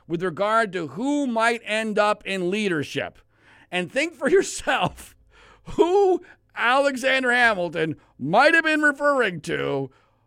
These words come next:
over, uh, two hundred years ago when he wrote this letter. "When a man,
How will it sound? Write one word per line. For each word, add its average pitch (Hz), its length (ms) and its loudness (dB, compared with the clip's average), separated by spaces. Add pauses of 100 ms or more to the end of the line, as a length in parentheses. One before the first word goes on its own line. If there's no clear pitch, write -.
(320)
over, 196 480 2
uh, 180 240 -4
two 254 200 -4
hundred 269 260 2
years 247 320 0
ago 143 580 -2 (160)
when 185 220 -2
he 190 80 0
wrote 226 440 2
this 202 320 -2
letter. 156 440 -2 (1000)
"When 156 180 -2
a 185 60 0
man, 285 600 2